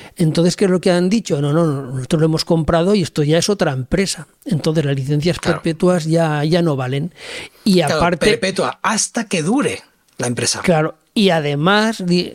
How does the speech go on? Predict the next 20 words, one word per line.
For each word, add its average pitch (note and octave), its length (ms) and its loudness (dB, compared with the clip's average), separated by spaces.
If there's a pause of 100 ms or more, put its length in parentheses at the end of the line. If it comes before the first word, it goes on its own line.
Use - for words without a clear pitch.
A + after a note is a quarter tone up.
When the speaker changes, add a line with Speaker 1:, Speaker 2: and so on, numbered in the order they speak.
Speaker 1:
no G3+ 240 4
es G3 80 0
que A#3+ 80 2
digan, G3 380 2
"Bueno, G3 200 4
y F3 60 4
ahora A3 200 2
te A#3+ 100 0
lo A#3 60 0
subimos A#3 480 2 (200)
un A#3+ 280 4
diez G#3 340 2
por E3+ 260 0
cien". C#3+ 380 -4 (240)
Ojo, E3 420 0 (320)
que D3+ 120 0
eso - 140 0
en D#3+ 60 4
una D#3+ 160 2
empresa, D#3+ 560 0